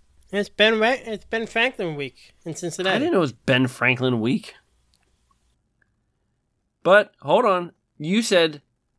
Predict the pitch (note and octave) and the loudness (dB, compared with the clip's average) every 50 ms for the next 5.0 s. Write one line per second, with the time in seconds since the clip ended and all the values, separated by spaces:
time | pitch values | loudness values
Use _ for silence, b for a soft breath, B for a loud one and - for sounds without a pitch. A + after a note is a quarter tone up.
0 | _ _ _ _ _ E3 E3+ F3 E3 - E3 E3 F#3 F#3 G3 E3+ D3+ D3 C#3 B2+ | _ _ _ _ _ 0 2 2 2 2 2 2 2 2 2 2 2 2 2 2
1 | B2+ - - F3+ F#3+ F3+ D#3+ C3+ B2 A2+ A2+ A2 - A#2+ A#2+ A#2+ B2+ B2+ B2 A2+ | 0 0 0 2 2 4 2 2 2 0 0 -2 -2 -2 -2 0 0 0 0 0
2 | A2+ A#2+ A#2+ D#3+ A#3 A3+ - C#3 G#2+ G2+ - - A2+ A2 F#2+ G2 G2 G2 F#2+ G2 | 0 2 4 4 4 2 2 0 0 -2 -4 -4 -4 -4 -2 -4 -4 -6 -6 -8
3 | F#2+ G#2 A2 - _ _ _ _ _ _ _ _ _ _ _ _ _ _ _ _ | -8 -10 -12 -14 _ _ _ _ _ _ _ _ _ _ _ _ _ _ _ _
4 | _ _ _ _ - - - _ - A2 G#2+ G2 - C#3+ E3+ F3 - - - - | _ _ _ _ -20 -20 -16 _ -4 -4 -4 -2 2 4 4 4 4 0 -6 -16